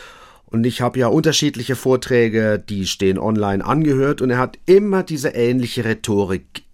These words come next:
Eltern geben den Kindern keine Orientierung, sprich, sie machen keine klare Ansage, sie gehen ein symbiotisches Verhältnis ein.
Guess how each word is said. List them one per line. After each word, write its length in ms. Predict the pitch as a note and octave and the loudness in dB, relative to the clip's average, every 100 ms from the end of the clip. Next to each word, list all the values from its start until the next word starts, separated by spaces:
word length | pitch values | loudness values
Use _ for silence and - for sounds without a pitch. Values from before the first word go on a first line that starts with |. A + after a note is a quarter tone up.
| _ | _
Eltern 460 | B2+ D#3+ D#3+ D3+ C#3+ | 2 2 2 -2 -2
geben 440 | B2 G#2+ A2 - _ - | -2 0 -2 -6 _ -6
den 160 | G2 | -6
Kindern 480 | - A#2+ G#2+ G#2 - | 0 0 0 -4 -6
keine 320 | - G2 G2+ | -4 -2 -2
Orientierung, 840 | F#2 F#2 E2+ - F3 E3+ E3 E3+ E3 - - | -6 -6 -8 -4 2 2 2 -2 -6 -18 -20
sprich, 520 | - - G#2+ A#2 A#2 - - | -12 -10 -4 -2 -4 -10 -18
sie 140 | - G#2 | -4 -2
machen 280 | G2+ - G2 | -2 -4 -6
keine 300 | F#2+ E2+ E2+ | -6 -6 -8
klare 420 | - D#2+ F2 - | -6 -6 -8 -4
Ansage, 680 | C#3 D#3+ C3+ C3 B2+ A#2+ | -2 0 0 -2 0 -2
sie 160 | F#2 G#2+ | -4 -6
gehen 380 | - G2 G#2 - | -4 -2 -4 -6
ein 220 | F#2+ F2+ - - | -8 -8 -12 -14
symbiotisches 960 | - G#2+ F#2 F2 G#2+ A#2+ D3+ A2+ A2+ - | -6 -4 -6 -4 0 0 -2 -6 -8 -4
Verhältnis 560 | A2 G#2+ A2 A2+ G2+ | 0 0 -2 -4 -6
ein. 340 | - G2+ G2+ | -4 -4 -4